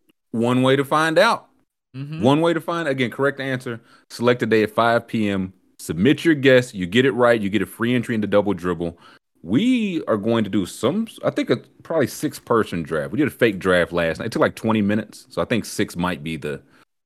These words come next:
Speaker 1: nice, good amount. We'll do a, a, a draft for the full N B A season tomorrow, but that'll do it for today. That'll do it for today. N F L Monday, ten seventeen. As promised, we talked N F L.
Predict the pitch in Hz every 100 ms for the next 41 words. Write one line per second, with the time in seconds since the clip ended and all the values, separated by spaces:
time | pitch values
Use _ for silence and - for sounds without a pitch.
0 | _ _ _ _ _ 127 127 98 110 98
1 | 92 87 107 151 135 104 104 98 85 85
2 | 95 101 95 - 85 - 120 120 92 104
3 | 95 95 90 92 87 80 78 78 - _
4 | - 82 82 78 69 64 62 71 _ 87
5 | 82 78 - _ _ _ _ _ _ _
6 | _ _ - 107 107 135 - 165 147 165
7 | 240 - _ _ _ _ _ _ _ _
8 | _ _ - 113 156 165 170 180 156 143
9 | 156 180 127 156 131 160 151 139 156 151
10 | 156 175 _ _ _ _ _ _ _ _
11 | _ - 160 170 - 160 165 156 160 160
12 | 170 160 156 _ _ 113 143 143 156 151
13 | 151 127 107 135 139 139 131 139 135 123
14 | 120 117